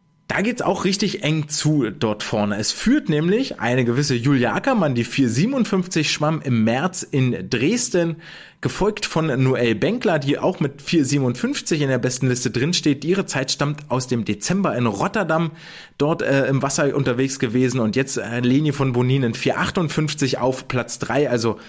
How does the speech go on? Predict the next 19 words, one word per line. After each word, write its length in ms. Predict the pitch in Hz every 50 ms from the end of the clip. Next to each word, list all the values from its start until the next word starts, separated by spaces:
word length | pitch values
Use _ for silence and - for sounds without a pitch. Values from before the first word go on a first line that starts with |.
| - - - - _
wenn 160 | - 139 190 247
das 100 | 247 -
so 140 | 165 135
weitergeht, 460 | 139 156 180 190 175 147 147 143 147 147
dürfen 160 | 143 127 143
wir 40 | 127
uns 140 | 120 120
auf 180 | 123 117 - 127
richtig 440 | 165 190 - - 175 151 151 - - - - - -
spannende 760 | - - - - - 127 127 156 160 147 143 127 135 131 131 127
Duelle 540 | - - - 123 127 - 117 131 147 151 131
in 180 | 117 131 135
Berlin 380 | 127 127 117 113 131 147 143 117
bei 120 | 120 113
den 200 | 113 120 120 110
D 160 | 110 117 117
J 260 | 117 117 113 - - -
M 260 | 104 107 117 120 120 - - - -
freuen. 500 | - - - - - 104 104 95 82